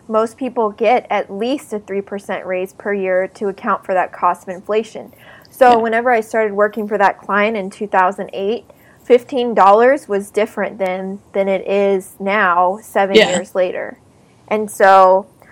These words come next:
Speaker 1: I agree. It, it is awkward to bring it up if you, um, have just been doing the same old, same old for them. Um, I don't usually do it that much unless, again, unless I'm able to separate myself. So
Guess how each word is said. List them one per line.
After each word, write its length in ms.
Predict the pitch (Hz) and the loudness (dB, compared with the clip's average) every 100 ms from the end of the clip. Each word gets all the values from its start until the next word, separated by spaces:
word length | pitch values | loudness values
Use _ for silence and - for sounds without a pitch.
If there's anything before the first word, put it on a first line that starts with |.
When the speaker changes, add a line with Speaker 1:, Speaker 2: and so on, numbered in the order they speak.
| - | -4
Speaker 1:
I 160 | - 254 | 2 2
agree. 320 | 269 262 233 | 2 2 2
It, 160 | 190 - | 2 2
it 160 | 233 | 2
is 180 | 240 254 254 | 2 2 2
awkward 520 | 233 233 254 233 233 | 2 2 -2 -2 -4
to 100 | 220 | -10
bring 240 | 196 214 | -8 -6
it 100 | 220 | -2
up 260 | 202 214 214 | 0 0 -2
if 220 | - 202 202 | -8 -8 -10
you, 720 | 196 208 202 202 202 196 190 | -8 -4 -2 0 0 -2 -4
um, 520 | 196 190 185 180 185 214 | -4 -4 -4 -4 -8 -10
have 180 | 233 | -10
just 240 | 196 208 - | -6 -8 -6
been 160 | 208 | -6
doing 220 | 190 202 196 | -2 -4 -2
the 100 | 196 | -6
same 320 | 208 190 196 | -4 -4 -2
old, 160 | 190 185 | -4 -6
same 340 | - 190 190 | -8 -8 -4
old 200 | 208 220 | -4 -2
for 140 | 254 | -2
them. 280 | 240 262 311 - _ - - | -2 -2 -4 -10 _ -20 0
Um, 280 | 233 226 208 | 4 4 4
I 180 | - 220 | 2 4
don't 300 | 233 254 - | 4 2 0
usually 680 | 254 262 285 285 285 285 277 _ | -6 -4 -2 -2 -2 -4 -10 _
do 120 | 277 | 0
it 100 | 285 | 0
that 200 | 294 277 | 2 0
much 260 | 277 285 277 | 0 -4 -4
unless, 600 | - 220 214 208 208 - _ _ _ _ - | -6 -4 0 0 -2 -8 _ _ _ _ -4
again, 320 | 220 320 302 | -2 0 -2
unless 320 | 202 220 220 | 0 0 0
I'm 180 | 233 226 | 0 0
able 240 | 208 226 226 | -2 -2 -2
to 80 | |
separate 480 | 208 233 226 214 185 | 0 0 0 -2 -4
myself. 540 | 180 185 - 185 180 - | -6 -10 -6 -6 -6 -10
So 540 | - 233 220 208 208 | -2 2 6 4 2